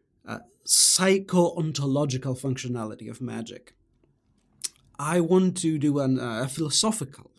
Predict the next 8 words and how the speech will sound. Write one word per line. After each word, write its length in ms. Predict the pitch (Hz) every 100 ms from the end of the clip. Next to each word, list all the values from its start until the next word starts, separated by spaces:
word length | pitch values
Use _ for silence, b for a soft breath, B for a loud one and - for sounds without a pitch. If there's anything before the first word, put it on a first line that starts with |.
| -
exploration, 840 | - - 135 123 113 113 - - - B B B B
uh, 300 | - 110 104 -
of 140 | 156 139
the 80 | 135
concept 480 | 165 175 170 -
of 160 | - -
magic, 500 | 113 - - - - b b b b -
uh, 380 | - 58 62 64